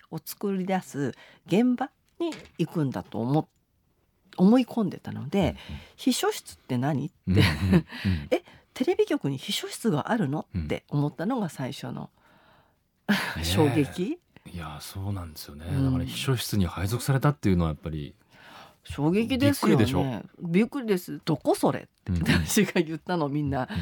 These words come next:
Speaker 2: うんうん。
Speaker 1: を笑ってましたからね。
Speaker 2: うん。いや、でも、あのー、まあ、秘書をしながらドラマの企画をね、
Speaker 1: うん。
Speaker 2: もうすでに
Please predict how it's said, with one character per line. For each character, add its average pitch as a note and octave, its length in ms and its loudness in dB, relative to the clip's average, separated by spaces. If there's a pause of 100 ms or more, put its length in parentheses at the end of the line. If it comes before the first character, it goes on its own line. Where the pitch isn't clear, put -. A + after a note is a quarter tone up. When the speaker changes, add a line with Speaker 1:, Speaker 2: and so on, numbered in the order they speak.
(280)
Speaker 2:
う C#3 40 -2
ん C#3 40 2
う - 20 -2
ん。 - 20 -2
Speaker 1:
を B2 40 -2
笑 C3 180 2
っ - 40 -10
て C#3+ 100 -10
ま B2+ 160 -6
し - 40 -16
た C#3 100 -14
か - 220 -18
ら - 40 -16
ね。 F#2 120 -4
Speaker 2:
う - 20 -2
ん。 D2 840 -6
い G2+ 40 -2
や、 F#2 160 2
で A#2 120 2
も、 G#2 440 4
あ A2 100 0
の G2 560 2
ー、 F#2+ 40 0
ま B2 100 4
あ、 - 20 0
秘 - 120 -2
書 B2 140 4
を G#2+ 60 4
し G2+ 140 -2
な G#2+ 120 4
が G2+ 140 2
ら F2 360 0 (220)
ド G2+ 200 -2
ラ A2+ 100 4
マ A2+ 100 4
の A#2 100 4
企 G#2 300 -2
画 G#2+ 100 -6
を A2 100 -2
ね、 C3+ 240 -4
Speaker 1:
う C#4+ 60 -2
ん。 A#3 420 0
Speaker 2:
も F2 220 0
う - 20 -8
す - 120 -6
で G#2+ 100 4
に F2+ 140 2